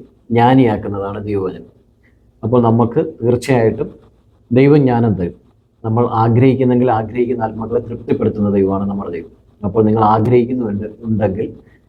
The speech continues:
തീർച്ചയായിട്ടും നിങ്ങൾക്ക് ആ ട്രിക്കി ചോദ്യങ്ങളുടെ ഉത്തരം കണ്ടെത്തുവാനായിട്ട് സാധിക്കും. അപ്പോൾ അതിനായിട്ട് ദൈവം നിങ്ങളെ അനുഗ്രഹിക്കട്ടെ എന്ന് പ്രാർത്ഥിക്കുന്നു. നമ്മുടെ കഴിഞ്ഞ ദിവസത്തെ ചോദ്യങ്ങൾ എസ്രയുടെ പുസ്തകത്തിൽ നിന്നായിരുന്നു. നമ്മുടെ ആദ്യത്തെ ചോദ്യം ഇതായിരുന്നു, യഹൂദ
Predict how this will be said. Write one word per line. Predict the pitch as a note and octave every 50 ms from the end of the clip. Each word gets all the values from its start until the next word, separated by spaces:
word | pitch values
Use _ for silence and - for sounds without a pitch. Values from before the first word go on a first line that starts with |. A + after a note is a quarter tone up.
| _ _ _
തീർച്ചയായിട്ടും | C#3+ C#3+ D3 C#3 - D3+ D3 C#3 C#3 C#3
നിങ്ങൾക്ക് | C3 A#2+ A#2+ A2 B2 A#2
ആ | G#2 A2
ട്രിക്കി | G#2 G2 A#2 A2 G#2+ A2
ചോദ്യങ്ങളുടെ | G2+ G#2 G#2+ A2 G#2 G#2+ G#2
ഉത്തരം | G2+ G#2 A2 A2+ G#2+
കണ്ടെത്തുവാനായിട്ട് | G#2+ G#2 G#2+ F#2+ - G2+ G2+ G2+ F#2 G2 - -
സാധിക്കും. | F#2+ F#2 F#2 G2 F#2+ C3 D3 - - - - _ _ _ _ _ _
അപ്പോൾ | _ - A2+ A2 A2
അതിനായിട്ട് | A2+ A#2 A#2+ A2+ A#2 A2 G#2+
ദൈവം | G#2+ A2 A2 A2
നിങ്ങളെ | G#2+ G#2+ G#2+ G#2 G2+
അനുഗ്രഹിക്കട്ടെ | G2+ G#2 G#2 G2+ A2+ A2+ A2 A2+ A2 A2+ A2
എന്ന് | A2 G#2+ G#2 A2
പ്രാർത്ഥിക്കുന്നു. | G#2 G2+ G#2 - G2+ G2 G#2+ A2 A#2+ D3+ F3+ - - - _ - - - - _ _ _ _ _ _
നമ്മുടെ | C3+ C3+ D3+ D3+ D3 -
കഴിഞ്ഞ | B2 B2+ C3 C#3+ D3 B2+
ദിവസത്തെ | A#2 G#2 - A2 F2+ G#2 G2 -
ചോദ്യങ്ങൾ | F#2+ F2+ E2+ F2+ - - - - _ _ _ _ _ _ _ _ _ _ _ _ _ _ _ _ _ - B2+
എസ്രയുടെ | B2 - - D3 D3+ C#3+ B2+ G#2+
പുസ്തകത്തിൽ | G2+ - - G2 E2+ F#2 F#2 F2+
നിന്നായിരുന്നു. | F2 E2+ E2 D#2+ E2 - - - _ _
നമ്മുടെ | A#2 A#2 B2 B2 A#2 A2+
ആദ്യത്തെ | A#2+ B2 A#2+ C#3 C3 C3 C3 - -
ചോദ്യം | G#2 F#2+ F#2+ F#2+ F#2
ഇതായിരുന്നു, | E2+ F2 E2+ E2 F2 G2 - - - _ _ A#2 A#2+
യഹൂദ | A#2 - - C#3+ C3+ D3